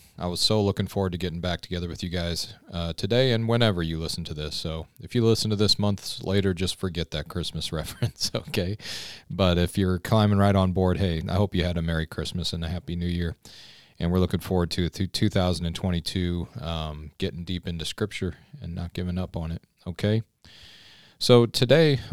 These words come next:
uh, we're in Second Corinthians chapter nine. This is a great verse of the day.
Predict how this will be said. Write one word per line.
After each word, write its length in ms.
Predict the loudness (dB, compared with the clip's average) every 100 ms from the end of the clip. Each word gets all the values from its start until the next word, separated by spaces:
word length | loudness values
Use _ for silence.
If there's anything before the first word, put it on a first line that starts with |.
| 0
uh, 120 | 2
we're 160 | 6 4
in 80 | 4
Second 340 | 4 2 0
Corinthians 920 | 0 0 2 2 2 0 -4 -8 -10 _ _
chapter 320 | -2 0 0
nine. 360 | 0 0 2 4
This 160 | 4
is 120 | 4 4
a 140 | 2
great 300 | 4 2 4
verse 200 | 2 0
of 60 | -2
the 60 |
day. 260 | 0 0